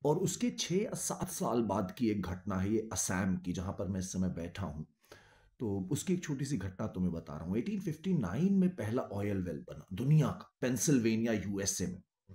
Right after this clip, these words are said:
राइट? और एटीन सिक्सटी सेवन की ये घटना है कि असम रेलवेज एक ट्रेन की पटरी बना रहे थे तिनसुकिया डिस्ट्रिक्ट में।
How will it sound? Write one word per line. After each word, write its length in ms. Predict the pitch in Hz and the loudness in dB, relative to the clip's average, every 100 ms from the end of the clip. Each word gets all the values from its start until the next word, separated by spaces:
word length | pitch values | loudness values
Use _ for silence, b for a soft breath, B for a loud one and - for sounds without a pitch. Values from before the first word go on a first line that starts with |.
| - - - | -20 -16 -4
राइट? 320 | 156 208 - B B B _ | 0 0 -4 B B B _
और 300 | 143 147 - 139 | -4 -2 -4 -4
एटीन 320 | 143 226 285 | 2 2 0
सिक्सटी 420 | - - - 214 | -2 -6 -4 -4
सेवन 400 | - 117 180 196 | -2 0 0 0
की 100 | 180 | 0
ये 160 | 107 90 | 0 0
घटना 400 | 87 90 101 95 | -2 -4 -2 -2
है 380 | 76 65 85 226 _ _ _ _ _ - | -4 -8 -14 -20 _ _ _ _ _ -4
कि 200 | 208 - | -4 -2
असम 580 | 139 - 160 202 240 180 | -2 0 2 4 4 4
रेलवेज 880 | 117 131 127 139 165 131 90 - - _ _ _ _ _ _ _ | 4 6 8 8 6 6 2 -4 -10 _ _ _ _ _ _ _
एक 240 | 196 214 - 185 - _ _ _ - | 2 2 -6 -14 -16 _ _ _ -2
ट्रेन 320 | 156 185 220 | 4 4 4
की 140 | 233 | 2
पटरी 540 | 226 - 110 - 135 180 | 0 0 -2 2 6 6
बना 300 | 123 95 90 | 6 2 -2
रहे 200 | 92 90 | -2 -4
थे 400 | - 92 85 180 180 - _ b b b - | -4 -6 -2 -4 -6 -12 _ b b b 6
तिनसुकिया 840 | 180 165 - 226 - 233 247 175 | 8 8 4 2 4 8 8 6
डिस्ट्रिक्ट 520 | 131 - - 170 - 101 | 0 -4 -2 -2 -2 -6
में। 140 | - | -6